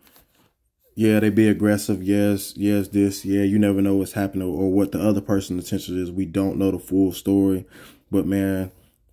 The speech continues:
y'all stay safe when you're going out to these clubs, man. It's twenty twenty-three. Try to clean up their energy. You know, Finesse, man, watch out. Keep your people in control. And y'all, all the rappers, man, you know,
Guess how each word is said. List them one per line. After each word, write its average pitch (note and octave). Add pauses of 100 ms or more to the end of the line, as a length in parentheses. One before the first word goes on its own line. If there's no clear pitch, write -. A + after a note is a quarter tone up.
(520)
y'all G2+
stay G2
safe G2+
when F#2+
you're F2
going F#2+
out F2+
to -
these D#2+
clubs, F#2+
man. F2+
It's E2+
twenty G2+
twenty-three. G2
Try F2
to E2+
clean G2
up E2+
their D2
energy. F#2+ (440)
You G2
know, F#2
Finesse, G#2 (320)
man, E2
watch G2
out. G2 (380)
Keep -
your -
people A2
in G#2
control. G#2 (460)
And G#2+
y'all, G2+
all B2
the A2+
rappers, A2
man, G#2
you F#2
know, F#2